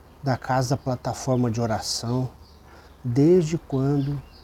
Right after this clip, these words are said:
surgiram no YouTube. Eu posso afirmar com certeza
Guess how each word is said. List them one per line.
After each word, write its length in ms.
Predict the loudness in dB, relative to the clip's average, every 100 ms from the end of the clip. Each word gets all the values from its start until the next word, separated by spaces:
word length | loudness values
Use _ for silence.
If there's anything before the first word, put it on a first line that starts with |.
| -20
surgiram 720 | -6 2 4 4 2 4 4
no 240 | 4 4 4
YouTube. 420 | 2 -2 -6 -6 -12 -20 -18 -18 -18 -18 -18 -18 -20 -20 -20 -20 -20 -20 -20 -20 -20 -20 -20 -20 0
Eu 200 | 6 6 4
posso 280 | 0 0 0
afirmar 480 | -4 -2 0 2 0
com 140 | -2 -6
certeza 760 | -4 -4 -4 -2 0 0 -2